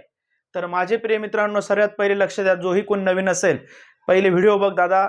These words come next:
कशा पद्धतीने व्यवस्थित समजून सांगतो वनसेवक काय प्रकार आहे आणि वनरक्षक भरतीबद्दल पण बोलतो, कशा पद्धतीने काय ते पण बोलतो. पूर्ण व्हिडिओ पहिले बघ दादा.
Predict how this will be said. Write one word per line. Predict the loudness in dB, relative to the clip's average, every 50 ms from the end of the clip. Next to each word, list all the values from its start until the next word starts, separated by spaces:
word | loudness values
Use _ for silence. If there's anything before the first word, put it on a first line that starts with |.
| -4 _ _
कशा | -10 -8 -4 -4
पद्धतीने | -4 -4 -4 -6 -6 -8 -8 -8 -6 -4
व्यवस्थित | -2 -2 -2 -2 -4 -8
समजून | -10 -10 -10 -10 -10 -10 -10
सांगतो | -8 -8 -8 -8 -4 -2 -2 0 0 0
वनसेवक | -2 -4 -4 -4 -2 -2 -2 -2 -2 -2 0
काय | 0 0 0
प्रकार | 0 -4 -4 -2 0 0 0
आहे | 0 -2 -4 -8 _ _ _ _ _ _ -8
आणि | -6 -4 -4 -4
वनरक्षक | -2 -2 0 0 2 0 0 -2 -2 -4 -4
भरतीबद्दल | -2 -2 -2 -2 -2 -4 -4 -2 -2 0 2 0 0
पण | 0 -2 -4 -2
बोलतो, | -2 -2 -2 -2 0 -2 -2
कशा | 0 0 0 -2 -2 -2 -4
पद्धतीने | -2 -2 -2 -2 -2 -4 -2 -2 -4 -4
काय | -2 0 0 0 0 -2 -4 -10 _ _ _ _ -2
ते | -2 0
पण | 0 0 -4 -2
बोलतो. | -2 -4 -4 -4 -6 -8
पूर्ण | -8 -8 -8 -4 -2 0
व्हिडिओ | 2 2 2 2 2 0
पहिले | 2 0 0 0 2 0
बघ | -2 0 0 0 0 2
दादा. | 0 0 0 0 -2 -2